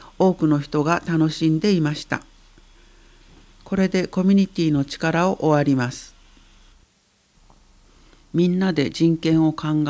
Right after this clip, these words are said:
える、つなぐに、園田久子。つなぐにとは、人と人、心と心をつなぐ、世界とつなぐ。人権尊重のまちづくりの一環として、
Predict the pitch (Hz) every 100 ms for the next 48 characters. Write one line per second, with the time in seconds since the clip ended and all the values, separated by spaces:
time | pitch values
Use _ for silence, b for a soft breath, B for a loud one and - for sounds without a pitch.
0 | 147 123 98 - - 151 156 147 147 147
1 | - - B B - 190 180 143 131 -
2 | 135 - - - _ _ B B B B
3 | B _ _ _ _ _ _ _ - -
4 | - _ _ _ - 170 185 180 180 185
5 | 190 - 160 147 135 - b b b _
6 | _ _ _ _ _ _ - 190 202 196
7 | - - 175 - - 165 190 190 185 156
8 | 160 - 180 160 131 - 135 135 131 113
9 | - - - 170 175 143 - 117 - 131
10 | 123 113 - _ _ b b b b b
11 | - 180 185 190 185 185 185 175 180 175
12 | 170 151 151 175 175 180 175 160 147 -
13 | 151 - 156 156 151 147 - 143 139